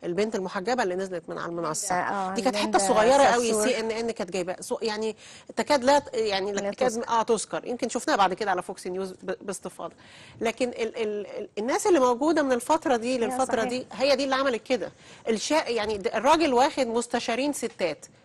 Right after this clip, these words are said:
Speaker 1: فين مشكلته مع المرأة؟ اللي نزلوا من، من ساعة ما حلف ال-، أو، أو قال ال-، اليمين بتاعهم لح-، يمين الرئاسة لحد تا-، من أوله ابتدت المظاهرات والستات تنزل. وحقوق المرأة،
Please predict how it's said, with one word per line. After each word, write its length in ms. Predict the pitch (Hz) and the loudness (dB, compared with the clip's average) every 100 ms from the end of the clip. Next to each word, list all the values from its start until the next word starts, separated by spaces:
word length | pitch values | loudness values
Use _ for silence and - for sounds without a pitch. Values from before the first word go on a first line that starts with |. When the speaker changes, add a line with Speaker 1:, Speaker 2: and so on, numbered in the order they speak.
| _ _ | _ _
Speaker 1:
فين 260 | - 262 269 | -6 -2 0
مشكلته 440 | 247 - 240 233 | -2 -2 -2 -2
مع 120 | 190 | -2
المرأة؟ 380 | 180 175 175 151 - _ _ _ _ - | -2 -2 -4 -8 -14 _ _ _ _ -8
اللي 140 | 185 | -4
نزلوا 380 | 208 247 233 233 233 - - _ | -2 -2 -2 -6 -6 -16 -20 _
من، 140 | 190 208 | -4 -2
من 140 | 190 180 | -2 0
ساعة 300 | 254 277 269 | 0 0 0
ما 60 | 240 | -4
حلف 320 | 262 262 254 | -4 -4 -4
ال-، 260 | 233 220 | -6 -6
أو، 540 | 214 190 135 185 175 131 | -6 -6 -4 -4 -4 -6
أو 140 | 160 | -6
قال 220 | - 220 226 | -4 -4 -4
ال-، 840 | 196 180 180 175 160 156 156 151 - - - - | -2 -4 -4 -6 -8 -10 -14 -16 -20 -20 -20 -10
اليمين 420 | 190 190 214 269 | -4 -2 0 0
بتاعهم 640 | 226 220 254 247 269 254 208 | 0 2 2 2 -2 -2 -4
لح-، 140 | - 208 190 | -6 -12 -8
يمين 400 | 208 202 240 240 | -6 -4 -2 -2
الرئاسة 420 | 214 254 269 226 | 2 0 0 -2
لحد 360 | 190 262 226 214 - 214 175 - - | -2 -4 -4 -8 -14 -14 -12 -10 -2
تا-، 180 | 254 | -2
من 140 | 233 226 | 0 0
أوله 440 | 254 269 285 269 - - | 2 2 0 -4 -10 -12
ابتدت 380 | - 240 233 214 | -6 -4 -4 -6
المظاهرات 560 | 196 190 190 214 196 | -6 -6 -4 -4 -4
والستات 420 | 175 - - 269 | -8 -8 -4 -4
تنزل. 280 | 294 285 247 240 - - | -2 -2 -2 -6 -12 -14
وحقوق 260 | - 320 349 | -4 0 4
المرأة، 380 | 269 254 - - | 4 4 2 -4